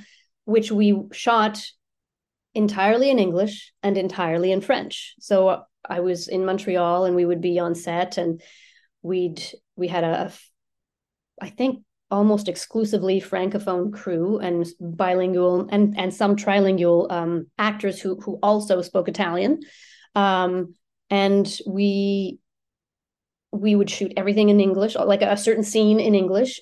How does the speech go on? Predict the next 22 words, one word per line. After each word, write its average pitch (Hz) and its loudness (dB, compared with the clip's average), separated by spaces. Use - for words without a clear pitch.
and 208 4
then 196 4
we'd 196 2
switch 202 -6
to 226 -2
French 220 0
before 208 4
we 196 2
would 196 0
change 196 0
any 190 2
of 180 0
the 185 4
lighting 185 2
and 180 -2
sound 185 -2
setups. 185 -4
And, 185 -2
you 196 -8
know, 175 -6
we 190 0
would, 185 -4